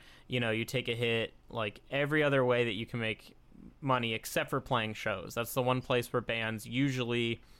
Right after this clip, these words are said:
they don't have to pay anybody else for it. Like, they don't have to pay a label. Um,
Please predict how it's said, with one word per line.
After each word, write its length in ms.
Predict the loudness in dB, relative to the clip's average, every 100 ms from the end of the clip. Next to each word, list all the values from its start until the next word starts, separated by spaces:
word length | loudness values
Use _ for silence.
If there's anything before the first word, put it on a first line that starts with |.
| 0
they 100 | 2
don't 100 | 2
have 100 | 0
to 80 | -4
pay 220 | -4 -2
anybody 360 | -2 -2 0 2
else 280 | 0 -2
for 280 | -8 -6 -2
it. 220 | -2 -4 -6
Like, 160 | -8 -4
they 80 |
don't 80 | -4
have 80 | -4
to 80 | -6
pay 160 | -6
a 80 | -4
label. 760 | -2 -2 0 0 2 0 -2 -6 -20 -20 -20 -8
Um, 580 | -2 0 -2 -6 -8